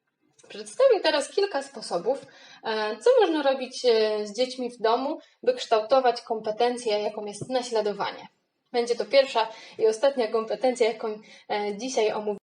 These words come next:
Następne w kolejnej części. Naśladowanie jest to bardzo, bardzo ważna umiejętność, w zasadzie taka elementarna i podstawowa, gdyż jeśli dziecko jej nie opanuje, ma trudność z nabywaniem innych kompetencji,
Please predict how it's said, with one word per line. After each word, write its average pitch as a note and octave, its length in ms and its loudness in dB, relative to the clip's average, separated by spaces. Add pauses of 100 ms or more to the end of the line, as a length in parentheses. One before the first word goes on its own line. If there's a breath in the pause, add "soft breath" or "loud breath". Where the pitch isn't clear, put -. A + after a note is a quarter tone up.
(160)
Następne F4+ 380 0
w - 60 -14
kolejnej A3 440 -2
części. - 520 -12 (680)
Naśladowanie A#3 640 0
jest A#3+ 140 -2
to A#3+ 80 0
bardzo, A#3 440 2
bardzo A3 340 0
ważna A3 320 0
umiejętność, G#3+ 640 -4 (380 loud breath)
w - 40 -14
zasadzie A3+ 340 0
taka A3 320 0
elementarna A#3 720 2
i G#3+ 80 -2
podstawowa, G#3 760 0 (260 loud breath)
gdyż B3+ 160 -4
jeśli C4+ 260 -2
dziecko C4 320 2
jej C4 200 4
nie D#4 160 2
opanuje, D4 640 0 (280 loud breath)
ma C#4+ 140 0
trudność C4 420 0
z - 40 -16
nabywaniem A#3+ 640 -2
innych A3+ 420 -2
kompetencji, G3+ 800 -8